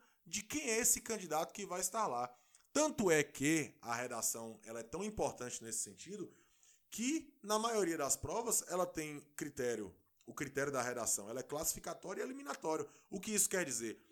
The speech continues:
Eliminatório, se sua nota não for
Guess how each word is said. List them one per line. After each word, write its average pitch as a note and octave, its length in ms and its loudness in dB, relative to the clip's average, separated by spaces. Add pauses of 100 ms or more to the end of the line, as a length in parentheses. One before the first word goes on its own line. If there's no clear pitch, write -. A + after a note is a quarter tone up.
(320)
Eliminatório, D#3+ 920 2
se - 300 2
sua D#3+ 200 6
nota C3+ 260 -2
não C3+ 140 -2
for A2+ 380 -2